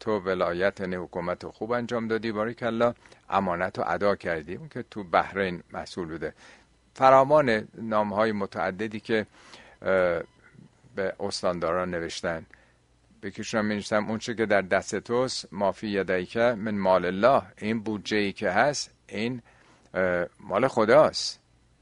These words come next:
مال خداوند عزوجله. تو فقط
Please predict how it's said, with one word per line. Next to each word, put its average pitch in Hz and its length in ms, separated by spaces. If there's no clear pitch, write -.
مال 92 180
خداوند 95 480
عزوجله. 95 920
تو 131 280
فقط 117 440